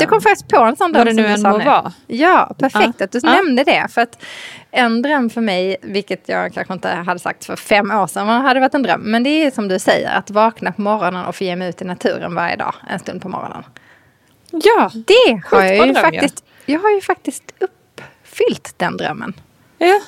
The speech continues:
Speaker 2: så jävla coolt. Och
Speaker 1: Skitcoolt.
Speaker 2: såna mindre drömmar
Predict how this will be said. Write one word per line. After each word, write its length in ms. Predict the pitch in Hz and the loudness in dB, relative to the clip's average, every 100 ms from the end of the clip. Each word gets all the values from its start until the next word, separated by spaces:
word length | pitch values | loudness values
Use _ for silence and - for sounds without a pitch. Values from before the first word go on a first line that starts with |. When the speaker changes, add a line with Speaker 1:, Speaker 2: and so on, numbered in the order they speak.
| - _ _ _ _ | -16 _ _ _ _
Speaker 2:
så 140 | - 349 | -4 -2
jävla 180 | 330 | 0
coolt. 500 | 320 311 - - - - _ - - - - | 0 0 -2 -8 -16 -18 _ -20 -20 -14 2
Och 100 | 302 | 4
Speaker 1:
Skitcoolt. 60 | |
Speaker 2:
såna 280 | 381 262 233 | 6 4 0
mindre 380 | 302 339 233 220 | 0 -2 0 -2
drömmar 640 | 269 339 285 190 196 285 | 0 -2 0 0 0 -2